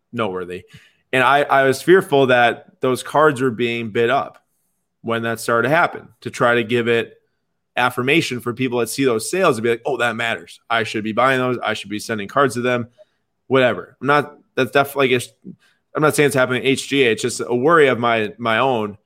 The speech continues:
when I see a very new thing coming in the market with very few instances out there in the marketplace that, that could happen with. Um, I myself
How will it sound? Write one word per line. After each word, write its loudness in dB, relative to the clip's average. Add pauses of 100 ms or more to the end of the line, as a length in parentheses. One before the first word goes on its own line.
(200)
when -2
I -2
see 0
a 2
very 4
new 0
thing -2
coming -2
in 0
the -2
market -2
with -4
very 2
few -2 (400)
instances -2
out 0
there -2
in -4
the -6
marketplace -4
that, -4 (120)
that -4
could -2
happen -2
with. -12 (440)
Um, 0 (440)
I 4
myself 2